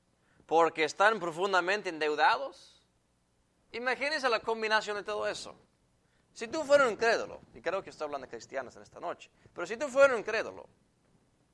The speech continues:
y tienes todo eso encima, el sepulcro tiene mucho que ofrecer. Un descanso. Un descanso de todo eso.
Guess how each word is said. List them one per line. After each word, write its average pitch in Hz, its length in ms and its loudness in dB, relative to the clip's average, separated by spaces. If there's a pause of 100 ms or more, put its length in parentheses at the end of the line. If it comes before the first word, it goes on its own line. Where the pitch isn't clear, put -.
(440)
y 208 100 -6
tienes 233 340 -2
todo 285 320 2
eso 202 140 2
encima, 202 420 -6 (1000)
el 269 180 0
sepulcro 311 520 0
tiene 247 160 -2
mucho 247 260 -6
que - 120 -6
ofrecer. 165 460 -8 (2000)
Un 202 160 -4
descanso. 226 560 -8 (1400)
Un 220 140 -6
descanso 202 420 -4
de 131 80 -8
todo 185 240 -6
eso. - 220 -12